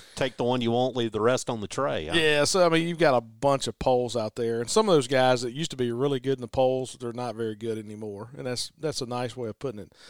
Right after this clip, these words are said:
Speaker 1: So Siena is at Florida this weekend. Morehead State gets to go down and, uh, to Rocky Top. They'll, they'll, they'll take on Tennessee in a three-game series, Morehead State at Tennessee. Hey, we saw Columbia a couple years ago.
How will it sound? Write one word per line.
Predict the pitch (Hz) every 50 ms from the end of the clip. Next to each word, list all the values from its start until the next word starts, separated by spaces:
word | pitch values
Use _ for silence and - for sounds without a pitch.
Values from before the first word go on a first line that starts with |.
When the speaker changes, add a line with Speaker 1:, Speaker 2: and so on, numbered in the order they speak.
| - - - - -
Speaker 1:
So | - 165 160
Siena | 147 - 156 156 151 151 160 185 208 196 160 143 135 123 - _ _ -
is | - 151 143 131 139
at | 131 123 -
Florida | - - 151 151 151 156 147 143 139 131
this | 127 123 117 -
weekend. | 131 123 113 - - 117 110 110 113 _ - - - - - _ _ -
Morehead | 135 170 214 233 202 196 214 202 -
State | - - - 196 208 214 208 185 -
gets | 151 165 160 -
to | - 147
go | 156 165 165
down | 160 156 156 160 156 151
and, | 139 127 127 127 127 123
uh, | 127 123 123 107 120 123 _ -
to | 143 131
Rocky | 135 151 165 175 - - 151
Top. | 135 - 147 139 139 143 160 151 _ - - -
They'll, | 135 135 147
they'll, | 143 143 131 123 120
they'll | 123 143 151
take | 151 - 151 139 139
on | 139 120 107
Tennessee | - - 170 165 143 120 - - - - 160 156 151 147 139
in | 123 123
a | 120
three-game | - 139 143 143 131 135 131 123 123
series, | 117 - - 139 131 127 127 127 123 - - 135
Morehead | 139 135 131 123 127 120 -
State | - - 131 127 127 120
at | - 123 113 110
Tennessee. | - 135 123 113 107 - 139 139 139 135 135 - _ _ - - - - - _ -
Hey, | 202 208
we | 202 240 269
saw | - - 339 311
Columbia | - - - 165 147 143 147 175 214 233 226 151 131
a | 127
couple | - - 175 170 - 147
years | 120 120 143 170 165 139
ago. | 139 117 117 110 104 101 110 110